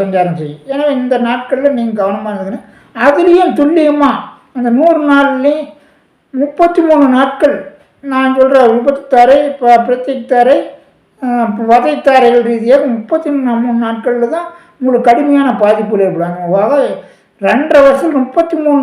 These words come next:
நாட்கள் மிக மிக கவனமாக இருக்க வேண்டிய நாட்கள். அதே போல் சந்திராஷ்டம நாட்கள் ஆறு மணி நேரம் மட்டுமே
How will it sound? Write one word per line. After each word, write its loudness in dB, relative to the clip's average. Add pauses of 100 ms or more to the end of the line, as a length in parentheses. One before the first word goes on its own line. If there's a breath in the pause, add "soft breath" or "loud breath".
நாட்கள் -2 (120)
மிக 2 (140)
மிக 2
கவனமாக -2
இருக்க -6
வேண்டிய -6 (100)
நாட்கள். -10 (340 soft breath)
அதே 0
போல் 4
சந்திராஷ்டம -2
நாட்கள் -4
ஆறு 2
மணி -4
நேரம் -6
மட்டுமே -6